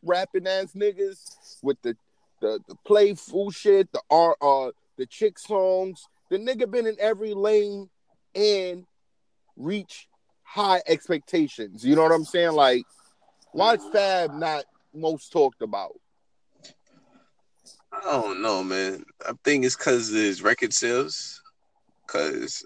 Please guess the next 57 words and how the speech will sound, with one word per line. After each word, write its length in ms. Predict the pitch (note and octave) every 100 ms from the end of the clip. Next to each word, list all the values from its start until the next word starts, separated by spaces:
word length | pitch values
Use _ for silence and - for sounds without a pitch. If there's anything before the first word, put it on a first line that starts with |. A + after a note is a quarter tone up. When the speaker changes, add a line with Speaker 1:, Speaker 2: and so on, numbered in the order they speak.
| -
Speaker 2:
a 120 | - G1+
lot, 240 | D#2 -
he 140 | A#2+ A2
don't 180 | A2
really 240 | G#2+ A2 A2
sell 360 | - G#2+ G2
a 40 | F#2+
lot. 300 | G2 F#2+ - _ _ _ _ _ _ _ -
Speaker 1:
Yeah, 140 | G#4+
but 120 | G#3 E3
Speaker 2:
A 40 |
lot 100 | C#3+
of 60 | -
Speaker 1:
why 80 | F#3+
Speaker 2:
records. 220 | - F#3+
Speaker 1:
not? 300 | G3+ A3 E3 - _ _ -
You 100 | A3
know 120 | A#3+
why? 200 | A3+ A3+
I 100 | G#3
think 240 | A3+ G#3+ -
Fab 220 | G3+ F#3
give 160 | F3+ E3+
us 140 | D#3+
too 140 | - F#3
much 180 | D3+
free 200 | - D3
music. 380 | C3+ C#3 A2+ - -
That's 260 | C3+ D#3+ E3
why 180 | D3+ C#3
niggas 280 | C3 B2
don't 200 | A#2+ A2+
buy 200 | A#2+ A#2+ F#2
it. 160 | - _ _ -
You 80 | D#3+
know 100 | F3+
what 80 | F3+
I 20 |
mean? 180 | F3+ D#3+
Like, 260 | C#3+ C3+ - _ _ G#2
Speaker 2:
Yeah. 240 | G2+ F2+ - - _ _ _ _ -
Speaker 1:
you 60 | D#3
know, 160 | E3+ C#3+
why 280 | B2 D#3 F#3
buy 200 | F3+ E3+
the 60 |
cow 280 | - F#3 E3
when 120 | D3+ C#3
the 60 |
milk 260 | C#3 D3 C3
is 120 | -
free? 320 | - C3+ -
You 80 | A#2+
get 140 | D#3 E3+
what 60 |
I'm 100 | D#3
saying? 440 | C#3 E3 E3+ F3